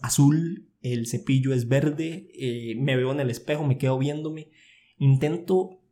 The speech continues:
conseguir claves para estar presente en este momento. Entonces, uno de los autores que más me ha enseñado, por no decir que ha sido el que más me ha enseñado acerca de la conciencia, es Borja Vilaseca.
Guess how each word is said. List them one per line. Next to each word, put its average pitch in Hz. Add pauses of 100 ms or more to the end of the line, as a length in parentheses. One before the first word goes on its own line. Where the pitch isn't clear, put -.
(580)
conseguir 139
claves 175
para -
estar 143
presente 151
en 120
este 117
momento. 101 (720)
Entonces, 123 (720)
uno 170
de 180
los 139
autores 156
que -
más 135
me 156
ha -
enseñado, 143
por 120
no 117
decir 131
que -
ha 127
sido 139
el 117
que 113
más 131
me 151
ha -
enseñado 135
acerca 135
de 117
la 110
conciencia, 123
es 120
Borja 120
Vilaseca. 120